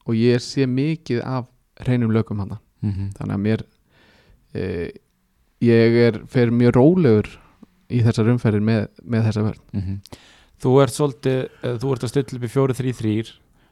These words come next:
Speaker 1: Já.
Speaker 2: Og ég, og, og bekkurinn verður sig sjálfur hjá þér.
Speaker 1: Mhm.
Speaker 2: Þannig að, hérna, ég gerir ráð fyrir að þú verður bara svolítið í fjórir þrír þrír.
Speaker 1: Já. Það er svona planið og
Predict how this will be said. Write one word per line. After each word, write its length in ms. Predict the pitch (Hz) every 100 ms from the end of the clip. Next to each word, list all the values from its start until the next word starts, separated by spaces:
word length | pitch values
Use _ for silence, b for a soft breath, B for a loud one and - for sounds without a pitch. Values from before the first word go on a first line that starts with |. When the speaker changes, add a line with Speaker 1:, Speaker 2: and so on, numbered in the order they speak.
| -
Speaker 1:
Já. 100 | 95
Speaker 2:
Og 160 | 92 107
ég, 240 | 113 -
og, 360 | - 110 107 - _ -
og 140 | 104
bekkurinn 480 | 139 139 - 127 127
verður 260 | 131 131 107
sig 220 | 123 -
sjálfur 460 | - 127 104 95 120
hjá 220 | - 104
þér. 280 | 95 117 117 b b b b b b b -
Speaker 1:
Mhm. 260 | 113 104 107 _ -
Speaker 2:
Þannig 220 | 107 107
að, 80 | 107
hérna, 280 | 107 113 113 113 - _ _ -
ég 140 | - -
gerir 200 | 127 120
ráð 100 | 110
fyrir 100 | 107
að 60 |
þú 140 | 117 120
verður 280 | 123 123 -
bara 120 | 110
svolítið 320 | 107 101 117
í 60 | 120
fjórir 220 | 117 107 101
þrír 160 | 98
þrír. 280 | 104 101 - _ _ _ b b b -
Speaker 1:
Já. 120 | 113 104 - _ _ _ _ _ _ _ _
Það 180 | 117 107
er 60 |
svona 160 | 113 107
planið 320 | 117 113 110
og 280 | 110 113